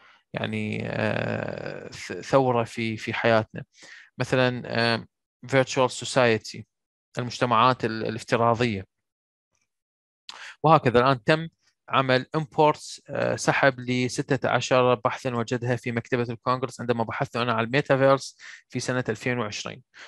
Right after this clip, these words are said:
وسأزيل ال ألفين وعشرين مثلًا، وسأقول له ابحث لي كم بحث موجود عن الميتافيرس في مكتبة الكونغرس دون تحديد لهذه للسنة.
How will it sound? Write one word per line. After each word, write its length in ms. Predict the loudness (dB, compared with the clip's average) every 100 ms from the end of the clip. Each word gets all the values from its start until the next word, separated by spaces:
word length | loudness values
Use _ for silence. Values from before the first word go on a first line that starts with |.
| -6
وسأزيل 760 | 4 4 4 -2 0 2 2 2
ال 80 | 0
ألفين 240 | -2 -2
وعشرين 480 | -2 -4 -2 -2 -2
مثلًا، 380 | -4 -2 -2 -4 -14 -20 -4
وسأقول 500 | 0 4 4 4 2
له 80 | 2
ابحث 360 | 0 -2 -2
لي 80 | -6
كم 400 | 0 0 2 -4 -10 _ _ -20 -20 _
بحث 340 | 0 2 0
موجود 280 | 0 -2 0
عن 140 | 0 2
الميتافيرس 600 | 0 2 4 6 4 2
في 100 | -6
مكتبة 380 | -6 -2 -2 -2
الكونغرس 580 | -6 -4 -4 -4 -8 -4
دون 180 | -2 0
تحديد 380 | -2 -2 -4 0
لهذه 360 | 0 0 -2
للسنة. 380 | -8 -6 -6 -8